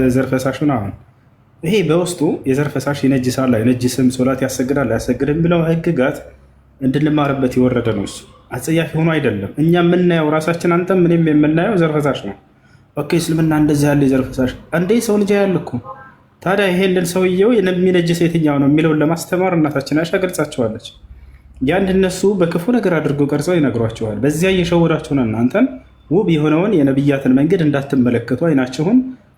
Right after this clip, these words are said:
እየ-፣ እንትን አመድ እየረጩባቸው ነው። የምሬ ነው የምላቸው።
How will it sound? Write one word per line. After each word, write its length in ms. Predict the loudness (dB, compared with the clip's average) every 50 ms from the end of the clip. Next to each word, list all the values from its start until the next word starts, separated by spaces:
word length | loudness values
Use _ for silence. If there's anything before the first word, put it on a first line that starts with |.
| _
እየ-፣ 340 | 0 0 2 2 2 2 2 2 2 2 2 2 2 2 2
እንትን 260 | 0 0 2 2 2 2 2 0
አመድ 240 | 0 0 0 2
እየረጩባቸው 680 | 2 2 2 2 0 0 -2 -2 -2 -2 -4 -4 -8 -10
ነው። 180 | -8 -8 -8 -6 -4
የምሬ 240 | -2 -2 0 0 0 0
ነው 120 | 0 0 -2
የምላቸው። 360 | -4 -10 -14 -18 -20 -20